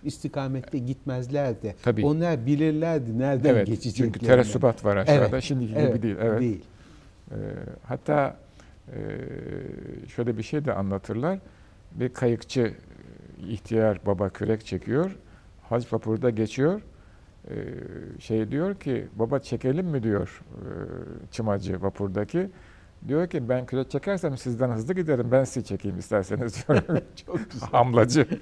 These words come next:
Speaker 1: Evet.
Speaker 2: Efendim, o ziyaretler şöyle olurdu. Tabii önce bir mistik ziyaret oluyor.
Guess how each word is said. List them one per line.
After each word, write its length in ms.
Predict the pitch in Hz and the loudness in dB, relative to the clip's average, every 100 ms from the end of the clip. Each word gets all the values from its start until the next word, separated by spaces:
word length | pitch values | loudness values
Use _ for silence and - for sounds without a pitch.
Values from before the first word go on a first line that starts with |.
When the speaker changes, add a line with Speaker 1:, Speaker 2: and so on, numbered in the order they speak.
| - | 0
Speaker 1:
Evet. 300 | 156 160 269 262 233 196 - - - - | 2 2 2 -2 -6 -6 -8 -14 -10 -4
Speaker 2:
Efendim, 420 | 175 185 151 147 107 95 - | -2 -2 -2 -6 -6 -8 -2
o 240 | 196 196 | -2 0
ziyaretler 760 | 147 147 143 143 - - 185 | 0 0 2 -2 -6 -6 -4
şöyle 280 | 165 151 165 | -2 0 0
olurdu. 480 | 185 101 95 101 156 | 2 0 0 -2 -4
Tabii 220 | 165 170 170 | -4 -4 -2
önce 300 | 165 156 160 | -2 -2 -2
bir 120 | 160 | -2
mistik 380 | 143 - 135 - | -4 -4 -6 -6
ziyaret 500 | - 110 98 98 95 | -2 0 2 0 -2
oluyor. 380 | 92 98 156 | -2 0 -2